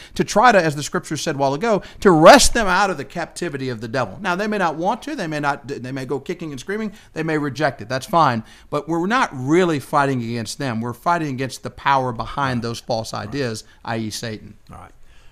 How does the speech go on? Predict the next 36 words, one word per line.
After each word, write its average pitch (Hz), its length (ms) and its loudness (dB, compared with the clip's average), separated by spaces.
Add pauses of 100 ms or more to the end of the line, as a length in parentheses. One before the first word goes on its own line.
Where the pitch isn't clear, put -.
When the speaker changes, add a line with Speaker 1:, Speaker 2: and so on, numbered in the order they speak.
(220)
Speaker 2:
Our - 60 -16
time's 247 280 -4
running 202 240 0
out, 185 180 2
but 170 100 2
I, 156 240 -2
I - 20 0
wanna 233 220 0
make 180 200 0
a 156 40 -8
couple 208 280 -2
of 151 100 -2
points 139 360 -4
here. 131 280 -2
Speaker 1:
Mm-hmm. - 160 -20 (300)
Speaker 2:
There 175 140 0
are 180 60 -2
several 220 360 2
passages 156 760 -4
in 143 120 -4
which 143 360 -4
God 165 260 2
is 151 100 -10
described 139 460 -4
as 127 140 -10
the 131 120 -14
God 131 360 -2
of 120 200 -14
peace. 104 360 -12
And 127 60 -4
Speaker 1:
That's 120 100 -6
Speaker 2:
so, 151 280 0
Speaker 1:
right, - 100 -12
yeah. 98 140 -8 (140)
Speaker 2:
you 147 80 -8
know, 143 120 -6